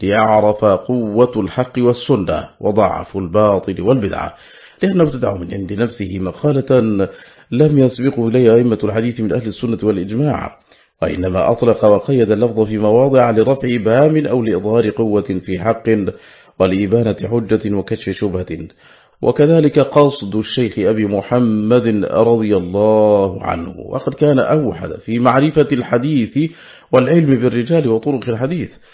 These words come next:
وهو في شدة تمسكه بذلك يرى أن متشابه الأحاديث لفظا في التوحيد كمتشابه آي القرآن في مثل ذلك، وأنه يحمل على الوجه الصحيح الموافق لحكم الكتاب والسنة،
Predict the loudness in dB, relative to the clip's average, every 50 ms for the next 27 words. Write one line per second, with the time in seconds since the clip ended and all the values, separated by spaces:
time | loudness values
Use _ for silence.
0 | _ -20 _ _ _ _ -2 2 2 2 2 2 0 -4 -2 -2 -2 0 0 -2
1 | -2 -4 -4 -4 -4 -6 -8 -8 -6 -4 -4 -2 -2 -2 -2 -2 -2 -2 0 0
2 | 2 2 2 0 0 -2 -2 -4 -4 -4 -6 -6 -4 -2 -2 -2 0 0 -2 -2
3 | -2 -4 -6 -8 -8 -6 -6 -6 -6 -6 -4 -2 -2 -2 -2 -2 -4 -4 -6 -10
4 | -10 -8 -6 -6 -4 -4 -4 -2 -2 -2 -4 -4 -8 -16 -20 -20 -20 _ -2 0
5 | 0 0 0 -2 -4 -4 -2 0 0 0 0 -2 -2 -2 -2 0 0 0 -2 -2
6 | -4 -4 -4 -2 -2 -2 -2 -4 -6 -6 -6 -6 -4 -6 -6 -8 -12 -12 -12 -12
7 | -10 -10 -12 -12 -12 -14 -16 -18 -20 _ _ _ _ _ _ _ 0 2 4 4
8 | 4 4 4 4 2 2 2 2 2 2 2 0 2 2 2 2 2 0 -4 -4
9 | -4 -4 -4 -2 -2 -2 -2 -2 -2 -2 0 0 2 2 0 0 0 -4 -4 -2
10 | -2 -4 -4 -4 -6 -6 -6 -6 -6 -6 -8 -4 0 0 0 2 0 0 -2 -2
11 | -4 -4 -4 -2 0 2 2 2 2